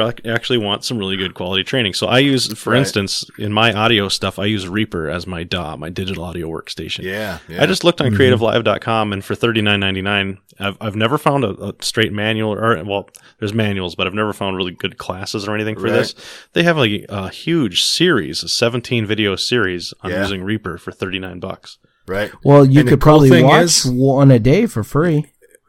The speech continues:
Speaker 2: Yeah, you could probably go on the app and check 'em out before you even buy 'em, too. That, that's what's really cool about it.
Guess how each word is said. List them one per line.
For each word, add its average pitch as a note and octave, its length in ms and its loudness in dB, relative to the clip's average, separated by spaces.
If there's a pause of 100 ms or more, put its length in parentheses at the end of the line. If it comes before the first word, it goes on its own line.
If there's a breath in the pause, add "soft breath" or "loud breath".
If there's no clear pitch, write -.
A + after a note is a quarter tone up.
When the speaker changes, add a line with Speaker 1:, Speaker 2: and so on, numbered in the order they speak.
(220)
Speaker 2:
Yeah, C3 260 4
you A#2+ 200 -2
could A#2+ 140 -8
probably B2 260 0
go A#2 140 2
on A2+ 120 0
the G#2 140 -4
app A2 240 -4
and F#2+ 100 -4
check G#2 300 -4
'em G2 120 -6
out G#2 180 -6
before G2 340 -8
you G2 140 -6
even F2 240 -8
buy F2 320 -4
'em, D#2 240 -12
too. F#2 240 -10
That, B2 260 0
that's D3+ 240 4
what's D3+ 180 -2
really A2+ 220 -4
cool G2+ 300 -8
about C#2 260 -10
it. A1+ 100 -16